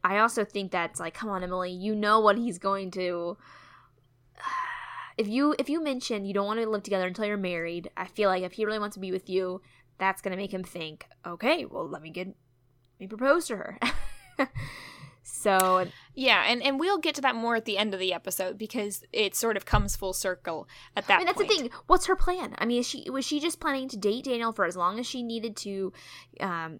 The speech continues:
Speaker 1: for as long as, yeah, really, she needed to, so she could get close to the Graysons and then cut 'em all off later? I mean, this is getting way deeper, uh,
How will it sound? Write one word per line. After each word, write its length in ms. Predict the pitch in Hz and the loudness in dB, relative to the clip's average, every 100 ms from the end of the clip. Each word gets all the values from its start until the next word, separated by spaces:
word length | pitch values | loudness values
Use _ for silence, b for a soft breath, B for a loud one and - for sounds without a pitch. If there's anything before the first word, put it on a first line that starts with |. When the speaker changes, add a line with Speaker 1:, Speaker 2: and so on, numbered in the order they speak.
| - | -8
Speaker 1:
for 80 | 208 | 2
as 80 | |
long 140 | 214 233 | 2 2
as, 260 | 254 - - B B B _ _ _ _ _ _ - | -2 -6 -12 B B B _ _ _ _ _ _ 0
yeah, 180 | 180 | 2
really, 220 | 180 185 190 | 4 2 0
she 120 | 202 | -2
needed 240 | 208 214 208 | 0 0 0
to, 240 | 175 160 | -4 -4
so 120 | 185 | -6
she 120 | 185 | -8
could 60 | 196 | -6
get 100 | 190 | -4
close 220 | - 196 | 0 -2
to 40 | - | -2
the 60 | |
Graysons 400 | 190 208 247 220 | -4 -2 -2 -4
and 100 | 190 | -6
then 120 | 180 170 | -6 -8
cut 180 | - | -4
'em 100 | 202 | 0
all 220 | 190 190 190 | 2 2 2
off 240 | 190 - | 0 -2
later? 340 | 208 220 285 | -2 0 0
I 120 | - 220 | 0 0
mean, 280 | 220 208 B B B B | 0 -2 B B B B
this 160 | 269 330 | 2 4
is 100 | 277 | 2
getting 560 | 226 190 180 185 180 | 2 0 -4 -8 -4
way 440 | 180 226 240 220 208 | 4 4 4 0 -2
deeper, 920 | 196 196 196 185 185 175 180 175 - _ _ _ - - | -4 -2 0 0 0 -2 -6 -8 -12 _ _ _ -20 -10
uh, 560 | 185 165 165 160 156 | -10 -8 -6 -6 -8